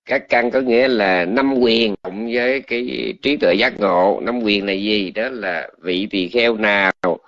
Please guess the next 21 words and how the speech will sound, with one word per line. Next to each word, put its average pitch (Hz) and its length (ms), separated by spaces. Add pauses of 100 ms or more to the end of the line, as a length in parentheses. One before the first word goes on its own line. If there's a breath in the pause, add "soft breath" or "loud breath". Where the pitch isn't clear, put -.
(380 soft breath)
dạ, 101 380
thành 90 300
tựu 95 260
được, 101 500
dạ, 101 440
năm 113 300
quyền 101 260
sau 107 180
đây, 113 380 (160)
rồi 95 160
lấy 127 200
năm 127 300
quyền 98 260
đó 120 180
làm 98 360
nền 90 240
tảng - 320
để 95 120
chứng 135 380
thánh 131 220
trí. 135 280